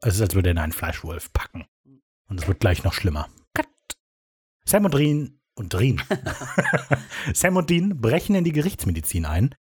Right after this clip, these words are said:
Speaker 1: Die beiden erklären aus dem Off, also aus dem Hotelzimmer, dass die Todesursache nicht bekannt gemacht wurde. Sie wollten sich das also mal selber anschauen. Dean sagt, der Grund, warum die das nicht bekannt gegeben haben, ist, dass die Polizei selber nicht weiß.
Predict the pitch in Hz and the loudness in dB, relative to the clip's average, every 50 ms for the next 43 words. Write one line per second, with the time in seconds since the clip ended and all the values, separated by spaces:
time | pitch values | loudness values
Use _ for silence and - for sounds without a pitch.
0 | _ _ 110 113 117 123 127 131 127 120 113 - - 139 131 123 127 120 110 95 | _ _ 0 2 4 4 4 4 4 2 2 0 2 2 2 2 4 2 0 0
1 | - 107 101 98 113 143 - - - _ _ _ _ _ 92 85 90 85 90 - | 0 0 0 2 0 0 0 -2 -10 _ _ _ _ _ -4 -2 -2 -2 -2 -4
2 | - 92 85 82 - - 107 104 - - 113 107 101 95 95 - _ _ _ - | -2 -2 -2 -2 2 2 2 2 4 2 2 4 4 2 0 -4 _ _ _ 0
3 | 113 98 - - - 107 104 98 95 98 101 _ _ _ - 156 185 175 151 123 | 0 0 0 0 0 0 2 2 2 0 -2 _ _ _ 0 0 2 2 2 2
4 | 131 120 120 123 - 131 139 131 - 135 127 - 196 220 226 - 117 101 95 - | 2 2 2 2 2 0 0 2 0 -2 2 2 0 0 2 2 0 0 0 -2
5 | - 92 90 85 80 98 135 185 - _ _ _ _ - 107 117 156 170 170 175 | -2 -2 -2 0 2 2 0 0 -2 _ _ _ _ -2 0 2 2 2 2 2
6 | 127 113 113 104 117 113 123 127 - 139 - - 92 95 101 123 127 110 123 160 | 2 2 2 2 2 0 2 0 0 0 0 2 2 2 4 2 2 2 2 0
7 | 170 107 85 80 78 - - - 71 73 - _ _ _ _ - 139 180 185 151 | 0 0 -4 -4 -8 -8 -8 -10 -10 -10 -14 _ _ _ _ 0 2 2 2 2
8 | 120 131 139 139 135 - - 123 113 101 110 147 190 196 - 117 101 117 135 131 | 2 2 2 2 0 0 0 0 0 2 2 0 0 2 2 2 2 4 2 2
9 | 123 110 107 95 - 117 107 - - 101 - 143 156 123 107 92 95 92 87 85 | 2 2 0 0 0 -4 -4 -2 -4 -2 0 -2 0 0 -2 0 2 2 4 4
10 | 87 90 85 95 101 127 131 131 - 123 107 - - - 110 104 98 - - 110 | 4 4 2 2 0 0 0 2 0 0 0 0 -2 -2 0 0 0 0 2 0
11 | 101 95 - 117 104 98 90 101 117 127 110 92 85 71 92 87 82 98 - | 0 2 2 0 0 2 2 0 0 0 0 -2 -2 -2 -2 0 0 0 -2